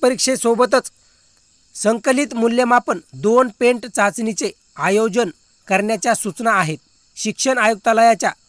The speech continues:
परिपत्रकातील वेळापत्रकाप्रमाणे परीक्षा पार पडल्यास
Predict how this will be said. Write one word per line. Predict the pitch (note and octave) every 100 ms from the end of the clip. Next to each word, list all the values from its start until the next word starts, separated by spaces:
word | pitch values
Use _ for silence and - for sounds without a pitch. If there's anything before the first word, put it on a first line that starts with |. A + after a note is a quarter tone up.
| -
परिपत्रकातील | G3 A3+ A3+ A3+ A3 G#3+ G#3 A3 F3+
वेळापत्रकाप्रमाणे | C#3+ F#3+ G#3+ A3 G#3 A3 A#3 G#3+ G#3 G#3 G3+ _ _ _ _ -
परीक्षा | G#3 A3 - B3+
पार | A#3+ A3 A3+
पडल्यास | A3+ G#3+ G3+ A3 -